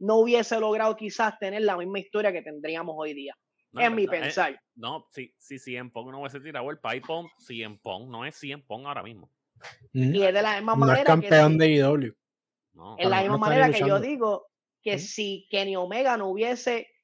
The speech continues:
Speaker 1: eh, sido el líder de Bullet Club, no hubiese sido lo que, lo que hubiese sido hoy día. Hubiese sido un luchador promedio, porque el tipo se mueve súper bien,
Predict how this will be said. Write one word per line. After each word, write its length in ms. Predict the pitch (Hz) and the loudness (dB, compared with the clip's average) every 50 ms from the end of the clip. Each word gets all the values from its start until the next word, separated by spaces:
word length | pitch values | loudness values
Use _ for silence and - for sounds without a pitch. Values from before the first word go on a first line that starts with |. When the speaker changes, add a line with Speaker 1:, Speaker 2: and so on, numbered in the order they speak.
| _ _ _ | _ _ _
Speaker 1:
eh, 140 | - 185 185 | -12 -12 -10
sido 380 | - - 214 226 240 233 233 - | -10 -8 -4 0 2 2 2 2
el 160 | 208 202 185 | 0 0 2
líder 300 | 185 185 208 226 220 220 | 2 2 2 2 0 0
de 100 | 202 214 | -2 -2
Bullet 280 | 208 202 220 226 214 208 | 0 0 0 0 0 -2
Club, 220 | - 269 285 277 - - | 0 0 0 0 -2 -6
no 160 | 208 202 196 | -6 -2 0
hubiese 260 | 196 220 220 220 220 | 2 2 2 2 0
sido 300 | 220 - 349 370 302 247 | 0 0 0 0 2 0
lo 100 | 202 190 | 0 -2
que, 160 | 196 208 226 - _ _ _ _ _ _ _ _ _ | -6 -8 -12 -14 _ _ _ _ _ _ _ _ _
lo 140 | - 330 185 | -12 -10 -8
que 80 | 226 208 | -6 -4
hubiese 220 | 220 254 170 170 | -4 -2 -2 -2
sido 180 | 240 175 254 359 | -2 -2 -2 -2
hoy 140 | 339 311 | -2 -2
día. 240 | 214 196 196 196 196 _ _ _ _ _ _ _ _ _ - | -2 -2 -4 -4 -4 _ _ _ _ _ _ _ _ _ -20
Hubiese 340 | 160 165 185 196 214 240 240 | -2 2 2 2 2 2 2
sido 260 | 302 339 330 262 208 | 2 2 2 2 2
un 120 | - 220 220 | 0 -2 -2
luchador 400 | 233 226 - 262 269 302 - 320 | -2 0 4 6 6 6 6 4
promedio, 540 | - 269 208 190 208 254 269 254 190 170 - _ _ _ _ _ _ | 0 -2 0 0 2 0 0 0 -2 -4 -6 _ _ _ _ _ _
porque 280 | - 220 202 196 - 208 | 0 0 0 2 0 -2
el 120 | 185 185 | -2 -2
tipo 380 | - 240 269 359 339 269 - - - _ | -4 -4 2 4 4 4 4 0 -6 _
se 200 | - - 214 190 | -4 -2 -2 0
mueve 280 | 180 180 185 220 269 | 0 0 0 2 2
súper 340 | 254 294 277 262 214 180 151 | 0 0 0 0 -2 -2 -4
bien, 320 | 151 208 254 226 170 151 | -6 -6 -6 -6 -6 -10